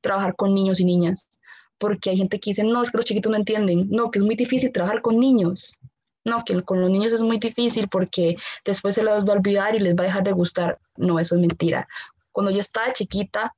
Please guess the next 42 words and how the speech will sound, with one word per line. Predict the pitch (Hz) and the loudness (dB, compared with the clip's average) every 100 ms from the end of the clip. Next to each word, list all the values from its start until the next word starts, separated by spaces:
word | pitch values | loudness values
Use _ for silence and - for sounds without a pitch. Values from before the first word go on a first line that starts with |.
| _ | _
yo | 185 190 | -4 -2
hubiera | 196 208 | 0 2
deseado | 196 180 190 190 208 | 2 0 0 0 -2
que | 220 | -6
existiera | - 180 | -6 -2
un | 190 | 0
proyecto | 196 190 190 202 | 0 -2 -2 -2
así, | 196 - 185 220 _ | -2 -2 -2 -4 _
donde | 208 208 202 208 | -2 0 0 -2
alguien | 180 185 208 | 0 0 0
me | |
hubiera | 190 185 | 0 0
enseñado | 214 208 180 175 208 | 0 0 0 2 0
de | 196 | -2
ciencia, | - 202 202 208 - 208 196 - - - _ _ | -2 0 2 0 -2 -8 -10 -12 -14 -14 _ _
que | 214 | -2
me | 202 | 0
hubiera | 202 | 2
dicho, | 202 214 - 190 | 0 -2 -4 -2
"Sí, | 254 | 0
nosotros | 254 226 220 | 0 0 0
somos | 247 247 | 2 4
una | 262 | 4
hermandad | 247 190 190 | 2 2 0
de | 208 | 2
mujeres | 247 214 208 240 | 2 2 0 0
que | |
estamos | 240 220 247 | -4 -2 0
en | 220 196 | 2 2
ciencia | 233 262 | 0 0
y | |
tecnología | 247 214 185 202 311 | 0 0 0 0 -2
y | |
nosotras | 247 202 220 | 0 -2 -4
estamos | - 208 202 | -4 -2 0
ayer | 180 190 285 | 0 0 0
y | 285 | -2
te | 208 | -2
vamos | 185 190 196 | -2 -2 -2
a | |
dar | 180 180 | -2 0
una, | 190 180 165 | 0 0 -4